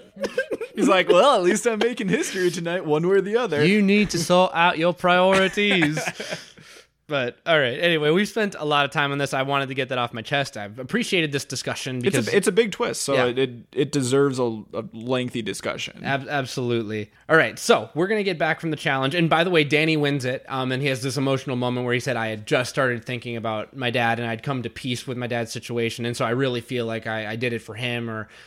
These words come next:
Speaker 2: he helped me do this." Uh, so that was a beautiful moment. I really
Speaker 1: Yeah,
Speaker 2: liked
Speaker 1: he,
Speaker 2: that.
Speaker 1: he even breaks down a little bit, uh,
Speaker 2: Yeah.
Speaker 1: after, after he wins, and y-, and you can see him getting emotional. So really, really powerful.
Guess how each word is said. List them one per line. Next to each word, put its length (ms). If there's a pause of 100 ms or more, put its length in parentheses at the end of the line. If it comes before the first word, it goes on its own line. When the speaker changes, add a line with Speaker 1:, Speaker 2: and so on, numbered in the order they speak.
Speaker 2:
he 140
helped 300
me 120
do 220
this." 400 (340)
Uh, 160
so 100
that 80
was 100
a 60
beautiful 300
moment. 280
I 40
really 160
Speaker 1:
Yeah, 140
Speaker 2:
liked 100
Speaker 1:
he, 100
Speaker 2:
that. 120
Speaker 1:
he 80 (120)
even 280
breaks 300
down 220
a 60
little 260
bit, 300 (100)
uh, 100
Speaker 2:
Yeah. 280
Speaker 1:
after, 420
after 240
he 160
wins, 460
and 100
y-, 100
and 140
you 80
can 140
see 260
him 100
getting 220
emotional. 640
So 300 (380)
really, 640 (640)
really 300
powerful. 600